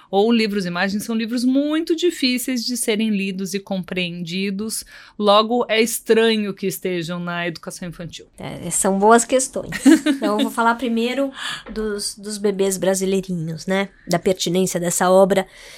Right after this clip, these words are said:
Speaker 2: na educação infantil. Bom, então no caso desse livro, né, é, além do jogo com os sentidos, ele é um livro de poemas,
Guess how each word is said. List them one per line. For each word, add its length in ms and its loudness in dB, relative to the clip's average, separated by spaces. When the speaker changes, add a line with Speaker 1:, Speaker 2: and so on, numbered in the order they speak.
Speaker 2:
na 560 6
educação 460 4
infantil. 500 0
Bom, 220 6
então 160 6
no 80 6
caso 300 6
desse 240 0
livro, 680 0
né, 320 0
é, 320 2
além 260 8
do 120 6
jogo 320 8
com 160 0
os 80 2
sentidos, 960 2
ele 240 6
é 100 8
um 60 0
livro 240 2
de 100 -4
poemas, 840 -2